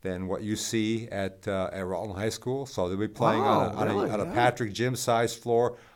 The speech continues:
Speaker 1: all year long, and by the looks of the repairs at Rutland High School, it will be their home all year long.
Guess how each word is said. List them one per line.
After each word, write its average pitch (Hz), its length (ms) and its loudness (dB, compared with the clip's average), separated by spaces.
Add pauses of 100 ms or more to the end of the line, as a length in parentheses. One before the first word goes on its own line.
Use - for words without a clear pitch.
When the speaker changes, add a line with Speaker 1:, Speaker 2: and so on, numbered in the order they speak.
(100)
Speaker 1:
all 120 220 6
year 123 240 2
long, 117 300 2
and 107 100 0
by 110 80 6
the 110 80 2
looks 123 260 2
of 120 80 0
the 101 100 0
repairs 104 500 0
at 98 60 -2
Rutland 87 320 -4
High 98 100 -6
School, 95 360 -6 (200)
it 98 100 0
will 98 200 -2
be 110 160 2
their 101 180 -2
home 80 300 -6
all 82 160 -8
year 78 280 -8
long. 76 320 -8